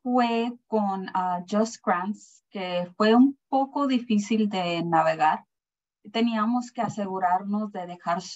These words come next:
ah, suficiente tiempo para completar el proceso, especialmente para el presupuesto y para subir los documentos a Just Grants. Los entrenamientos que se ofrecen en Just Grants ayudan mucho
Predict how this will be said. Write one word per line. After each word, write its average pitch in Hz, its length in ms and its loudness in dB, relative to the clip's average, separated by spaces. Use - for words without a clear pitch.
ah, 185 220 6
suficiente 202 640 -2
tiempo 180 520 0
para 180 220 2
completar 170 560 -2
el 202 160 -2
proceso, 226 720 0
especialmente 226 1080 2
para 196 300 4
el 180 120 -10
presupuesto 254 920 0
y 214 180 -2
para 190 300 2
subir 180 400 -6
los 196 220 6
documentos 175 800 0
a 156 160 2
Just - 360 -8
Grants. - 480 -2
Los 208 260 2
entrenamientos 196 800 0
que 196 100 0
se 175 140 -4
ofrecen 185 720 0
en 285 160 4
Just 285 340 -8
Grants 294 460 2
ayudan 180 540 0
mucho 214 460 -2